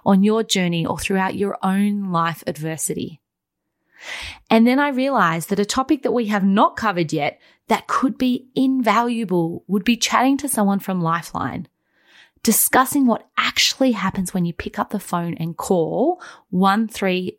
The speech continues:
double one one four. So I put the feelers out and I asked a few of you, "What would you like to know about Lifeline?" I think we all know that we can phone them, but did you know that you could text them?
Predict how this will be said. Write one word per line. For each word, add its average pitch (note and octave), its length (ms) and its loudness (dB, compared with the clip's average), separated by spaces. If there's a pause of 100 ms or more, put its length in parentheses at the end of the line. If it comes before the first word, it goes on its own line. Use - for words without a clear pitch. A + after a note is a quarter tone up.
double F3+ 320 0
one E3 440 -4 (140)
one E3 360 -4
four. D3+ 480 -4 (1120)
So G#3+ 200 4
I G#3+ 60 6
put C4 240 -2
the D#4 60 0
feelers D#4 360 0
out F3 300 2 (220)
and F#3+ 120 2
I G#3 100 2
asked B3 320 2
a D4+ 60 4
few F#3+ 220 0
of E3+ 120 0
you, E3+ 260 -4 (320)
"What A3+ 160 4
would F4+ 140 4
you G4 100 4
like F4 220 2
to D4 120 2
know C4 220 6
about F#3 260 -2
Lifeline?" C#3+ 640 -4 (840)
I F#3 80 2
think B3+ 320 2
we F3 140 4
all E3+ 140 0
know E3+ 180 0
that D#3+ 120 -2
we E3 100 -2
can F3 140 -2
phone A3+ 260 4
them, E3+ 160 0
but F3 120 -4
did F3 200 -6
you G#3 80 0
know A3+ 160 -2
that B3 100 -2
you A#3+ 80 -6
could B3+ 180 -6
text - 360 -4
them? D#4+ 200 -2